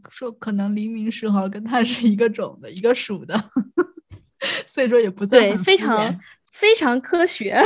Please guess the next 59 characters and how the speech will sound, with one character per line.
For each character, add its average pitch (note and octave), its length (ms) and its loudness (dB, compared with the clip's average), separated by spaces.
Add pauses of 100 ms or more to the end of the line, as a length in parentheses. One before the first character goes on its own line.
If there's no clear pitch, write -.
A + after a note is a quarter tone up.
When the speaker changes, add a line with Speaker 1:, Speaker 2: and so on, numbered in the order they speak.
(580)
Speaker 2:
<laughs> E4 580 4
Speaker 1:
是 G4+ 300 0
的 C4 200 0
呢。 A3 100 -12
Speaker 2:
咱 A#3+ 160 2
们 D4 180 2
就 D#4 140 4
来 B3 160 6
把 A3+ 240 -2
这 A#3+ 220 -4
猕 C4 260 0
猴 B3+ 200 -2
的 D4+ 140 0
外 D#4+ 240 2
貌 B3 240 0
啊， G3 320 -6
跟 C#4 220 -8
这 C4 120 -4
个、 A3 160 -6
呃， A3+ 260 4
《西 C4+ 200 -4
游 E4 160 2
记》 D#4+ 220 -2
原 A#3+ 200 2
著 E4 140 -2
里 A#3+ 100 0
面 E3+ 160 -14
对 A#3+ 160 -6
孙 D4 200 -10
悟 C4 120 -4
空 C4+ 200 -6
的 A#3+ 180 -2
外 B3 180 -4
貌 A#3 280 -4
的 G#3 100 -16
描 G#3+ 180 -4
写 B3 140 -6
来 - 160 -6
对 - 160 -4
比 G#3+ 100 -6
一 F3 120 -16
下 F#3+ 160 -12
啊。 - 320 -12
这 C4+ 80 -10
原 C4 180 0
著 F4 100 0
里 D4+ 120 0
面 A#3+ 100 0
写 A3 140 -6
他 G#3 140 -6
说 B3+ 180 -4
是 G#3+ 340 -6
长 G#3+ 260 -2
相 C4 400 -2
圆 A3 260 -4
眼 F#4+ 280 -4
睛、 G#3+ 380 -12
茶 C4 320 0
耳 C#4+ 200 0